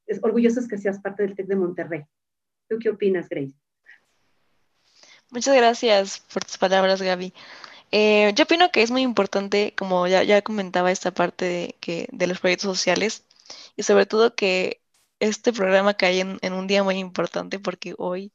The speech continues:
Speaker 2: es el Día Internacional de las Personas con Discapacidad y que el hecho de que los chicos tengan esta relación, que hayan tenido esta relación con Vemos y que se hayan llevado algo para,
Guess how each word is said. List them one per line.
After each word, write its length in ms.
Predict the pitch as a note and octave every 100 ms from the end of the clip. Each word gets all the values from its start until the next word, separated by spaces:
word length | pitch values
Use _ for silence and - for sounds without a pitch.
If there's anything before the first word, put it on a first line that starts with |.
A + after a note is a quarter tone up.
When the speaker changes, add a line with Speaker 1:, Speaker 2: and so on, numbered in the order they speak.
| _ _ _ -
Speaker 2:
es 100 | G#3
el 80 |
Día 100 | F#3+
Internacional 440 | G3 F#3+ F#3 F#3+ F#3
de 60 |
las 140 | F#3 G3+
Personas 320 | F#3+ G3 F#3+
con 100 | F#3+
Discapacidad 680 | F3+ - F#3 F#3 F#3 F3+ A3+ - _ _ - - - _
y 160 | A3
que 680 | G3+ - G3+ G3 F#3+ G3 F#3+ -
el 140 | G#3
hecho 200 | G#3+ C4
de 140 | A#3+
que 240 | A3 F#3+ F#3
los 160 | G3 G3
chicos 460 | - G#3 - G#3+ -
tengan 440 | G3+ G3 G3+ G3+ -
esta 260 | G3 G3+ G3+
relación, 640 | G3 F3+ F#3 - F#3 F#3 F#3+
que 100 | G3
hayan 120 | G#3+
tenido 180 | A3+ G3+
esta 180 | G#3 G3
relación 320 | F3+ - F#3
con 240 | - F#3+
Vemos 440 | F3+ F3+ F#3 F#3+ - - - - - _ -
y 120 | G#3+
que 220 | - G#3+
se 100 | G3+
hayan 220 | G#3+ A3+ C4
llevado 340 | A3 G3 G3
algo 420 | G3+ G3 G3+ G#3 -
para, 420 | F#3+ F3 E3+ G#3